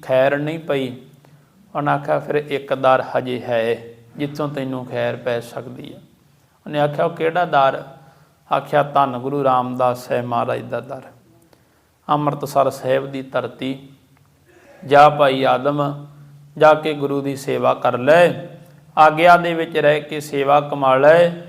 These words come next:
ਮੇਰਾ ਹਿਰਦਾ ਕਹਿੰਦਾ, ਮੈਂ ਗੁਰੂ ਦਾ ਸਿੱਖ ਹਾਂ, ਮੈਨੂੰ ਭਰੋਸਾ ਹੈ ਗੁਰੂ ਸਾਹਿਬ ਤੇ ਕਿ ਤੈਨੂੰ ਉੱਥੋਂ ਖੈਰ ਪੈ ਜਾਏਗੀ। ਉਹ ਭਾਈ ਆਦਮ ਆਪਣੀ ਪਤਨੀ ਨੂੰ ਨਾਲ ਲੈ ਕੇ, ਬਜ਼ੁਰਗ ਹੀ ਸਨ ਦੋਵੇਂ, ਸੱਤਰ ਪਝੱਤਰ ਸਾਲ ਦੀ ਉਮਰ ਸੀ,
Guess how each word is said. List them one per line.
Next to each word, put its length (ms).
ਮੇਰਾ 380
ਹਿਰਦਾ 520
ਕਹਿੰਦਾ, 420
ਮੈਂ 160
ਗੁਰੂ 280
ਦਾ 180
ਸਿੱਖ 380
ਹਾਂ, 80
ਮੈਨੂੰ 320
ਭਰੋਸਾ 440
ਹੈ 100
ਗੁਰੂ 220
ਸਾਹਿਬ 320
ਤੇ 480
ਕਿ 120
ਤੈਨੂੰ 400
ਉੱਥੋਂ 280
ਖੈਰ 340
ਪੈ 280
ਜਾਏਗੀ। 480
ਉਹ 60
ਭਾਈ 360
ਆਦਮ 400
ਆਪਣੀ 360
ਪਤਨੀ 440
ਨੂੰ 220
ਨਾਲ 300
ਲੈ 180
ਕੇ, 220
ਬਜ਼ੁਰਗ 480
ਹੀ 100
ਸਨ 380
ਦੋਵੇਂ, 360
ਸੱਤਰ 400
ਪਝੱਤਰ 500
ਸਾਲ 380
ਦੀ 120
ਉਮਰ 220
ਸੀ, 280